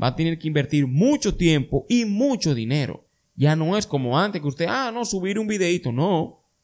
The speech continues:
Ya esos tiempos pasaron. Hay que esforzarse mucho, trabajar mucho, trabajar bastante. Y lo mismo si usted quiere ser Instagramer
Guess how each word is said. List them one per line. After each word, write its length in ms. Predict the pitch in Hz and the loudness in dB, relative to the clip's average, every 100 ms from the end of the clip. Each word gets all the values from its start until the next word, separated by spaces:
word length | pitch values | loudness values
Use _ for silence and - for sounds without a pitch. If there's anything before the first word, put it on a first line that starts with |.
| _ _ - | _ _ -4
Ya 160 | 110 | 0
esos 160 | 123 120 | 0 0
tiempos 260 | 135 151 | -2 -2
pasaron. 640 | 175 147 - 196 196 160 - _ _ _ | -4 -6 -4 -2 -2 -4 -8 _ _ _
Hay 200 | - 120 | -4 -2
que 100 | 135 | 0
esforzarse 800 | 127 - 131 - 135 131 - 110 | 0 -2 -4 -4 -4 -4 -4 -4
mucho, 520 | 113 123 120 - - _ _ _ | 2 2 2 -4 -20 _ _ _
trabajar 640 | 110 117 120 110 127 143 123 | -2 0 0 0 0 0 2
mucho, 560 | 127 139 131 - - - _ _ _ | 6 6 6 0 -14 -18 _ _ _
trabajar 500 | - 120 120 117 139 | -6 -4 -2 -2 0
bastante. 760 | 139 120 - 131 127 107 131 _ _ _ - | 0 -2 0 0 0 -4 -10 _ _ _ -4
Y 200 | 131 143 | 2 4
lo 140 | 139 | 4
mismo 260 | 135 165 175 | 6 4 4
si 120 | 170 | -4
usted 240 | 147 135 | -4 -6
quiere 180 | - 156 | -2 -2
ser 160 | 147 147 | 0 -2
Instagramer 920 | 143 - 117 117 135 156 147 139 135 | -2 -2 -2 0 0 2 2 0 -2